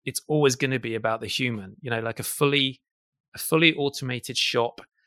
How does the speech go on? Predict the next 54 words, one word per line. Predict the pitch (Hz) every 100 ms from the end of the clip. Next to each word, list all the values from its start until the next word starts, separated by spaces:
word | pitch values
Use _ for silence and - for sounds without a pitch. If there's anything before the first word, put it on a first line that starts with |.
| _ -
where | 123 113
robots | 127 123 131 -
come | - 120
in | 117
and | 110
pick | 131 -
things | 120 110
up | 113 - -
because | 120 120 117
it | 120
knows | 117 117 113 113 110 - _ _ _ _ _ -
that | 127
that's | 127 -
what | 127
you | 120 117
already | 113 113
have | 104 120 101 98 - - _ _
is | - 175
a | 147
possibility. | - 143 123 131 127 - 117 - _ _ _ -
But | 139
ultimately, | 175 185 135 127 120
that's | 135 -
still | - 139
in | 123
service | - 135 120 110 -
of, | 113 110 -
of | - 117
the | 127
snacks | - - 135 113 - -
you | 120
want | 120 117 120
at | 123
two | 131
o'clock | 120 123 113
in |
the | 113
morning | 123 131 113
'cause | 107 110
you've | 117
been | 113
playing | 107 117
PlayStation, | 120 147 147 110 101 117
or | 110 117
the | 113
cereal | - - 139 139 120 110
you | 117
want | 123
for | -
the | 117
kids. | - 135 98
You | 127
know, | 123
it's, | 113 -